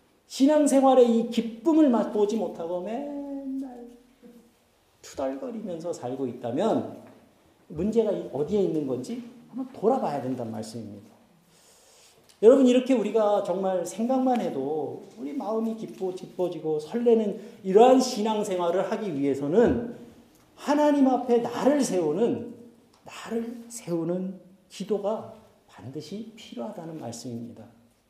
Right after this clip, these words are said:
오늘날 우리가 어떻습니까? 우리의 삶이. 불행하게도 우리는 우리의 삶의 환경 속에서 많은 방해를 받으면서 살아요.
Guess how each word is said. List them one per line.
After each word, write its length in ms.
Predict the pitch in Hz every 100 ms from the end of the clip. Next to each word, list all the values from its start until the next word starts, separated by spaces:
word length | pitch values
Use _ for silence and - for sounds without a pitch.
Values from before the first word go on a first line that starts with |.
| _ _ _ _ - - _ _ _ _ _ -
오늘날 400 | 208 233 233 185
우리가 280 | 180 175
어떻습니까? 720 | 123 - 139 - 120 104 117
우리의 260 | 113 113 123
삶이. 480 | - 120 113 113 113 - _ _ _ _ _ _ _ _ -
불행하게도 560 | 240 247 233 208 214
우리는 560 | 180 170 220 180 117 - - - - _ _ _ _ _ _
우리의 320 | 185 254 269
삶의 400 | - - 202 226
환경 380 | 214 254 247 233
속에서 340 | 208 185 185 202
많은 520 | - - 180 208 -
방해를 480 | - 127 170 185 151
받으면서 440 | 147 139 127 135
살아요. 460 | - - 98 98